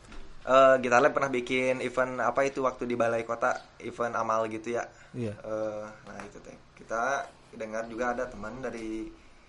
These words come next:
Speaker 1: Cicurug bikin komunitas, ya udah kita undang juga buat perform gitu di acara itu.
Speaker 2: Hmm.
Speaker 1: Nah, dari situ kejalin hubungan erat juga.
Speaker 2: Hmm.
Speaker 1: Kita sering manggung bareng, bikin acara bareng gitu.
Speaker 2: Hmm.
Speaker 1: Terakhir kemarin tahun ini mau bikin acara,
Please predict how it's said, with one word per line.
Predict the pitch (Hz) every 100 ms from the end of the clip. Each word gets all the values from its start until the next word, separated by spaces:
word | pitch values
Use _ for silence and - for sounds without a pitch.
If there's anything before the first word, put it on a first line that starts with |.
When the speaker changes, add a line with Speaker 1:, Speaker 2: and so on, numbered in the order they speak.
| -
Speaker 1:
Cicurug | - 107 101 104 120 117 117
bikin | 107 110
komunitas, | 107 104 98 101 113
ya | 101
udah | 110 123
kita | - 90
undang | 98 98
juga | 104 120 110
buat | -
perform | - - - 110 107 98
gitu | -
di | 101
acara | - 98 95
itu. | - 101 104 -
Speaker 2:
Hmm. | 127 120 120
Speaker 1:
Nah, | 123
dari | 123 123
situ | - - 151
kejalin | 165 101 98 104
hubungan | 104 107 104
erat | 101 110 -
juga. | 101 117 151 - 127
Speaker 2:
Hmm. | 104 113
Speaker 1:
Kita | - -
sering | 104 107 107
manggung | 104 104 104
bareng, | 98 107 135
bikin | 123 117
acara | 110 107 104
bareng | 107 101 131 139
gitu. | 107 101 - - -
Speaker 2:
Hmm. | 98
Speaker 1:
Terakhir | 117 107 120 131
kemarin | 131 117 139 147
tahun | 127
ini | 113 139
mau | 165
bikin | 262 - -
acara, | - - 107